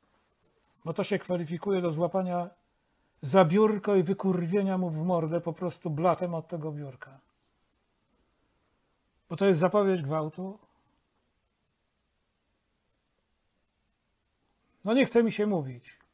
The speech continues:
powiem wam szczerze, bo mnie dygot bierze. To dawne czasy, a jednak nadal, nadal to trzyma. I teraz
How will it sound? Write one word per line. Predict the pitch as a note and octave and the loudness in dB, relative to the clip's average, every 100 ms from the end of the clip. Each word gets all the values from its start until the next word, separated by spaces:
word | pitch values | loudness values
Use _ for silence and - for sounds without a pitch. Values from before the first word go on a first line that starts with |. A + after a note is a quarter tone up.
| _ _ | _ _
powiem | E3+ D#3+ D3 | 0 0 0
wam | D#3+ | -4
szczerze, | C#3+ - F3+ F3 | -6 -4 -2 -2
bo | E3 | -2
mnie | E3 E3 | -2 -2
dygot | D#3+ D3 D#3 C#3+ A#2+ | -4 -4 -6 -6 -12
bierze. | B2+ B2+ B2+ C3+ _ _ _ _ _ _ | -14 -16 -18 -20 _ _ _ _ _ _
To | E3+ | 2
dawne | G3+ F3 E3 | 2 2 -2
czasy, | - F#3+ - F3+ E3+ D#3+ _ _ - _ _ _ - _ _ _ _ _ _ _ _ _ _ _ _ _ _ _ _ _ _ | 0 0 0 -6 -8 -8 _ _ -20 _ _ _ -20 _ _ _ _ _ _ _ _ _ _ _ _ _ _ _ _ _ _
a | E3+ | -2
jednak | E3+ D#3+ D#3+ D#3 | 0 0 -4 -4
nadal, | F3 E3+ E3 D#3+ D#3+ _ | -2 0 0 -2 -8 _
nadal | D#3 D#3+ D3+ D3 | -8 -6 -4 -6
to | D#3 | -8
trzyma. | - - C3 B2 B2+ _ _ _ _ _ _ _ _ _ - - - - | -12 -12 -12 -14 -20 _ _ _ _ _ _ _ _ _ -20 -20 -20 -6
I | D#3 | 0
teraz | C#4+ B3+ | 2 2